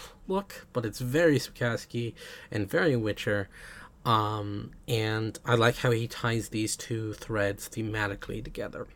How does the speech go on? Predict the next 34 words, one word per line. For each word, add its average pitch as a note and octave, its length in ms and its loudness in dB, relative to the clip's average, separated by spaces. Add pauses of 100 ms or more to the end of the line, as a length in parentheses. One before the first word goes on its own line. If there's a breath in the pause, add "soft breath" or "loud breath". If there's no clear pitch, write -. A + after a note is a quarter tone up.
(120)
The B2+ 140 2
Riceberg B2+ 680 0
stuff B2 300 0
was A#2+ 300 -4 (160)
always E3+ 420 6
my B2+ 200 2 (220)
favorite B2 340 -2
part A#2+ 160 0
of A2 80 -2
this A2 140 -4
book, F3 400 2 (540 loud breath)
and A#2+ 140 2
so B2+ 80 0
to C3 100 0
see C3 220 0
it A#2+ 80 0
thematically B2 560 2
reflected G#2 580 -4
in G#2 80 -2
other D3 220 4
of A#2 60 4
the A2+ 60 -2
short A2+ 220 -6
stories A2 400 -4
was A#2 140 -8
actually A2+ 240 -4
a G#2+ 60 0
really A2+ 180 0
good - 220 -8
call D3+ 460 -2
on G#2 120 -2
his G2+ 200 -4
behalf. A#2 680 -4
And, D#3 120 8